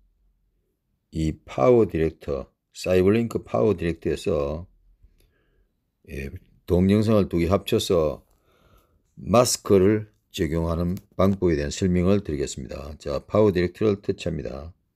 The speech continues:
터치하면은 제일 처음 화면이 이렇게 나옵니다. 여기에 보시면은, 예, 지금까지 그 프로젝트가 쭉 나오고요.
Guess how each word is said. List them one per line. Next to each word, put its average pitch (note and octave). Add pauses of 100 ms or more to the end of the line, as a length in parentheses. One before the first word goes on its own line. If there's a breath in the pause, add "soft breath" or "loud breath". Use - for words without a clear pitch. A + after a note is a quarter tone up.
(1300 soft breath)
터치하면은 F#2+ (640)
제일 F2+
처음 A#2+
화면이 G2
이렇게 G2+
나옵니다. D2 (960)
여기에 G2
보시면은, F2+ (1900)
예, D#2
지금까지 G2+
그 D2+
프로젝트가 G#2
쭉 D#2+
나오고요. D2+